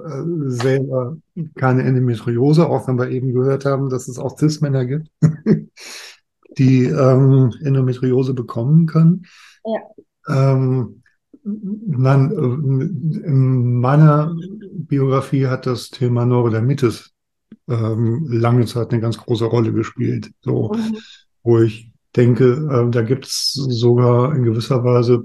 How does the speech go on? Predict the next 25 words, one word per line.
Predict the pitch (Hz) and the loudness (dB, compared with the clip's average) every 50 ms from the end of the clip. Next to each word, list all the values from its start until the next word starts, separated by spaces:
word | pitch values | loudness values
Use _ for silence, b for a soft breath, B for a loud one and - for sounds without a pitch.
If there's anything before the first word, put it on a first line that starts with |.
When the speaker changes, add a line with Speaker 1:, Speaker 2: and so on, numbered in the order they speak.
| - - 208 | -4 -6 -2
Speaker 1:
äh, | 131 123 120 120 | 0 2 2 2
eine | 123 127 127 120 | 0 0 0 2
ganze | 110 117 123 117 131 120 | 2 2 2 2 0 0
Reihe | 123 120 123 117 | 0 -2 -2 -2
Parallelen. | - 113 - - 110 113 120 123 131 123 117 120 151 156 - - _ _ | -4 -6 -6 -4 -2 0 2 2 4 4 4 4 2 0 -2 -6 _ _
<laughs> | - - - _ _ _ _ _ _ _ _ _ _ _ _ _ _ _ _ _ _ _ _ _ - | -4 -4 -4 _ _ _ _ _ _ _ _ _ _ _ _ _ _ _ _ _ _ _ _ _ -4
So, | 117 110 107 104 107 107 - - - | -2 -2 -2 -2 -4 -6 -8 -12 -12
also | - 120 110 117 117 135 190 170 147 | -8 -6 -4 -4 -4 -4 -6 -8 -10
Stichwort | - - 127 117 - - 123 123 127 | -6 -4 -4 -4 -2 -2 -4 -4 -2
Autoimmunerkrankung. | 131 127 - - 127 139 131 127 131 139 147 147 143 139 139 - - 143 139 143 135 - 143 139 143 143 139 143 - _ _ _ _ _ _ _ | -2 -2 0 0 0 0 2 4 4 4 4 4 2 0 -2 -2 -2 0 0 0 0 0 0 0 0 0 -2 -6 -12 _ _ _ _ _ _ _
Speaker 2:
Mhm. | - 226 226 202 202 214 208 214 214 - _ _ _ _ _ - | -6 -4 -4 -4 -4 -6 -8 -10 -12 -14 _ _ _ _ _ -20
Speaker 1:
Spricht | 107 - _ - 127 110 - - | -20 -16 _ -10 -8 -8 -8 -6
auch | 165 139 120 | -6 -4 -4
vom | - - 120 127 139 | -4 -4 -4 -4 -4
endogenen | 156 135 135 135 127 123 120 117 113 123 127 127 131 131 160 156 156 165 170 | -2 -2 0 0 2 0 0 0 -2 -4 -2 -2 -4 -4 -6 -8 -10 -10 -10
Ekzem, | 175 151 120 - - - 131 135 135 139 156 147 | -8 -8 -8 -8 -4 0 2 4 6 6 6 6
da | 127 127 117 | 4 2 -2
haben | 117 127 123 | -2 0 0
wir | 120 | 0
das | 113 120 113 - | 0 -2 -2 -2
Endo | 151 127 127 127 120 120 117 - - - _ _ _ | 0 2 2 2 2 2 0 -2 -6 -12 _ _ _
auch | - 127 123 139 - - - | -4 0 0 0 0 2 0
mit | 151 - - | 0 0 0
Speaker 2:
Mhm. | - | 0
Speaker 1:
drin. | - 139 139 143 B | 0 2 2 0 B